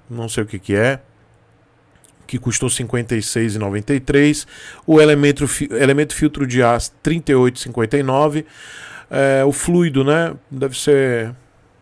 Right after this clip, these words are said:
é, não diz o que que é, que fluido é esse, deve ser óleo, né,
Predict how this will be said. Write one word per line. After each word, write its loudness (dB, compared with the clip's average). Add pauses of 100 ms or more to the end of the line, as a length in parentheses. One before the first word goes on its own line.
(760)
é, -4
não -6
diz -6
o -8
que -10
que -2
é, 2
que -14
fluido -2
é 4
esse, 0
deve -2
ser -4
óleo, 2
né, -4